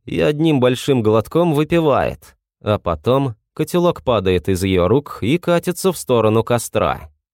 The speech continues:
Сама же Стелла с укором и обидой в глазах на меня смотрит, держась за горло и пытаясь что-то сказать. У неё ничего не получается, глаза начинают закатываться, и она медленно заваливается в бок.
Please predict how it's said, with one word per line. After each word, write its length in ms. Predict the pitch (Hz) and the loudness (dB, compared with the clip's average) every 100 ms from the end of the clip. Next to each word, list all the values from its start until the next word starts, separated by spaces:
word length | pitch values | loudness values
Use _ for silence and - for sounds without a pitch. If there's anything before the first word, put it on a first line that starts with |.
| _ | _
Сама 340 | - - 117 104 | -8 -2 0 0
же 120 | 95 | -2
Стелла 580 | - - 135 113 78 69 | -4 0 2 2 0 -4
с 120 | - | -6
укором 400 | 120 139 127 123 | -4 0 2 2
и 40 | 120 | 2
обидой 460 | 123 147 135 101 | 0 0 2 0
в 40 | 95 | 2
глазах 460 | 110 120 131 143 | 0 0 0 -2
на 100 | 123 | 0
меня 220 | 123 120 | 0 0
смотрит, 540 | 107 151 170 127 82 76 | 0 0 0 0 -2 -4
держась 480 | 95 120 120 127 104 | -2 -2 0 0 0
за 160 | 87 110 | 0 0
горло 460 | 135 156 156 160 | 2 2 2 0
и 100 | 147 | 0
пытаясь 480 | 156 180 - 139 143 | -2 -4 0 0 0
что-то 420 | - - 147 131 | -6 -4 -2 -2
сказать. 760 | 131 - 143 117 87 76 - - _ _ _ _ | -4 -2 -2 0 -2 -4 -12 -16 _ _ _ _
У 120 | 101 | -2
неё 400 | 101 101 98 107 104 | 2 2 2 2 2
ничего 400 | 104 - 110 107 | 0 0 0 0
не 80 | |
получается, 840 | 101 107 107 - 113 85 71 - 58 80 | 0 0 -2 0 0 0 -4 -10 -10 -8
глаза 440 | 87 120 123 127 | 0 0 2 0
начинают 500 | 127 120 127 120 110 | 0 0 0 2 0
закатываться, 920 | 95 110 143 151 139 135 - 139 131 110 - | 0 -2 0 0 0 -2 -2 -2 -2 -6 -10
и 140 | 98 | -2
она 280 | 113 135 143 | 0 2 2
медленно 580 | 156 143 135 135 139 143 | 2 2 2 2 2 2
заваливается 920 | 127 131 110 101 95 98 92 - 104 | 2 2 4 2 2 2 0 0 0
в 140 | 95 | 0
бок. 580 | 90 87 69 - - - | -2 -2 -4 -6 -20 -20